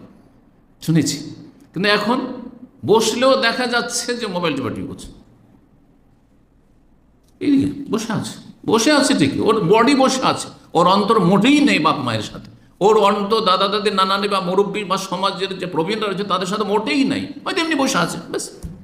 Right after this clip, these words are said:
কিছুক্ষণ বসেছিল, কিন্তু নিজের কাজ করেছে, সে নিজের তালে থেকেছে, এটা তার বসা হলো না, এ তো তা-, তার পাশে দাঁড়ানো বা তার সাথে সমবেদনা জ্ঞাপন হলো না, বা তাকে সময় দেওয়া হলো না। শুনতে হবে, কোনো অভিযোগ থাকলে অভিযোগগুলি শুনতে হবে।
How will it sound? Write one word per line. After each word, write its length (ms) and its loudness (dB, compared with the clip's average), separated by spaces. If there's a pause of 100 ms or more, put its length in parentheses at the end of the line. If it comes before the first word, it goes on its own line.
(200)
কিছুক্ষণ 260 0
বসেছিল, 420 0
কিন্তু 200 -4
নিজের 260 -2
কাজ 200 -4
করেছে, 300 -8
সে 120 -12 (840)
নিজের 240 2
তালে 200 4
থেকেছে, 380 -4 (920)
এটা 160 -14
তার 160 -4
বসা 300 -4
হলো 220 -6
না, 80 -14 (680)
এ 140 4
তো 80 2
তা-, 280 -2
তার 180 -2
পাশে 580 -4 (220)
দাঁড়ানো 340 0
বা 200 0
তার 440 -2 (180)
সাথে 240 -2
সমবেদনা 520 2
জ্ঞাপন 280 2
হলো 200 2
না, 160 2
বা 180 -2
তাকে 260 -6
সময় 260 -2
দেওয়া 180 0
হলো 120 0
না। 180 -8 (600)
শুনতে 300 2
হবে, 120 2
কোনো 140 4
অভিযোগ 400 4
থাকলে 220 0
অভিযোগগুলি 500 2
শুনতে 340 -2
হবে। 200 -2